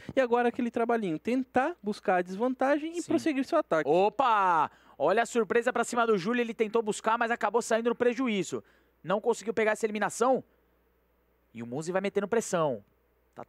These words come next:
Speaker 2: cravado ali na escada vermelha, faz a subida,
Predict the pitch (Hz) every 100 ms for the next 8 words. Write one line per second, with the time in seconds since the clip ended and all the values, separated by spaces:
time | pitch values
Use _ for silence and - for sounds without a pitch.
0 | _ - 185 147 165 165 156 156 170 151
1 | 127 110 139 202 208 185 175 165 160 -
2 | 117 127 170 196 202 196